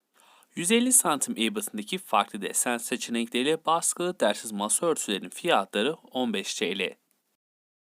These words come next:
Uzun zamandır gelmesi çok fazla istenen ürünlerden biri olan makarna ve erişte kesme makinesinin fiyatı yüz yirmi T L.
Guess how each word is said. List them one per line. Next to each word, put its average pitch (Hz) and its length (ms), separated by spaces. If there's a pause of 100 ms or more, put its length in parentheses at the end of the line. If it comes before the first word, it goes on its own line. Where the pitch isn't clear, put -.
(920)
Uzun 160 260
zamandır 196 520
gelmesi 117 480
çok 110 220
fazla 135 240
istenen 135 300
ürünlerden 127 720
biri 120 100
olan 135 320
makarna 156 520
ve 143 60
erişte 110 440
kesme 95 360
makinesinin 104 600
fiyatı 139 580
yüz 160 260
yirmi 107 240
T 98 280
L. 92 140